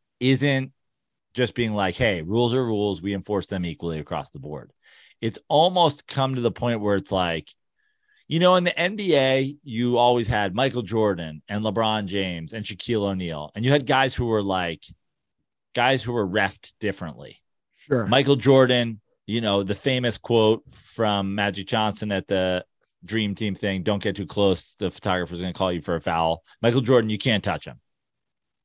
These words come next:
Speaker 1: or you get a foul call. LeBron James and Shaquille O'Neal, there's these beasts. So they're so, they're so physically dominant that they never get a foul call.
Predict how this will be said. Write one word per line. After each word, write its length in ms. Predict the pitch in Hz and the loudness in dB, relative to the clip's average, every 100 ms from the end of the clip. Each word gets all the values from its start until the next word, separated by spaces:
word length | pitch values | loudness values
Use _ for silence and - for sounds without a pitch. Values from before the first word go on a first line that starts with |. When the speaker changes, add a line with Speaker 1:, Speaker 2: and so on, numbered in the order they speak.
| _ - | _ -2
Speaker 1:
or 120 | 104 | 0
you 100 | 110 | 4
get 120 | 127 | 4
a 40 | |
foul 220 | 123 147 127 | 6 4 4
call. 240 | 85 58 _ _ _ - | -2 -8 _ _ _ 0
LeBron 360 | 120 139 143 135 | 4 6 6 4
James 580 | 135 135 131 127 104 - - - | 2 2 0 -4 -8 -18 -20 -4
and 140 | 123 | -2
Shaquille 340 | - - 139 139 | -2 2 4 4
O'Neal, 300 | 147 135 110 | 4 2 2
there's 260 | 117 113 | 2 0
these 240 | 117 113 90 | -2 -6 -4
beasts. 680 | 123 113 - - - - - _ _ | -2 -2 -6 -14 -18 -18 -20 _ _
So 540 | - 123 110 107 98 - _ _ | 2 4 6 4 2 -4 _ _
they're 160 | 107 127 | 0 0
so, 240 | - 143 135 - - | 2 2 2 -10 -6
they're 140 | 131 | -4
so 180 | 120 139 | -2 -2
physically 500 | 127 - 147 143 147 | -2 0 0 0 -4
dominant 560 | 107 123 123 107 95 101 _ _ _ | -2 -2 -2 -2 -6 -10 _ _ _
that 140 | 113 | -2
they 180 | 117 110 | 0 0
never 380 | 107 160 202 139 | 2 2 4 2
get 160 | 98 | 0
a 60 | 76 | -6
foul 260 | 90 64 - | -10 -12 -12
call. 220 | - - | -16 -18